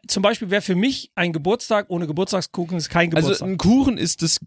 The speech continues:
Speaker 2: das günstigste und wenig zeitaufwendig,
Speaker 1: Das
Speaker 2: aufwendigste,
Speaker 1: hat damit
Speaker 2: was es
Speaker 1: überhaupt
Speaker 2: gibt.
Speaker 1: nichts zu tun.
Speaker 2: Das ist, das ist, du brauchst kaum Zeit.
Speaker 1: Ja.
Speaker 2: Und ich sag's dir, es gibt,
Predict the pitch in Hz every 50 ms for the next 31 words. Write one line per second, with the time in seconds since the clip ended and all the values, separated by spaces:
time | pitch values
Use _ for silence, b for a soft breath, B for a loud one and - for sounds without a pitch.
0 | _ _ _ - 135 143 160 - - - 139 139 190 247 269 254 - 254 226 -
1 | - - 202 202 - - 151 151 139 131 127 160 208 233 240 220 - - - 202
2 | 214 - 190 165 - 165 165 170 175 170 - - - - 143 156 - 156 170 185
3 | 165 262 262 - 285 285 285 262 277 285 285 - 359 311 - - - - 302 277
4 | 139 127 165 175 - 214 190 - - 147 156 185 180 - - 165 - - - -
5 | 156 147 170 185 175 180 196 196 - - - 214 254 277 247 - 233 214 262 359
6 | 381 - _ _ _ - - 226 254 285 - 196 196 190 - - 214 254 254 -
7 | - 254 262 233 - - _ _ _ - - 180 - - 208 190 -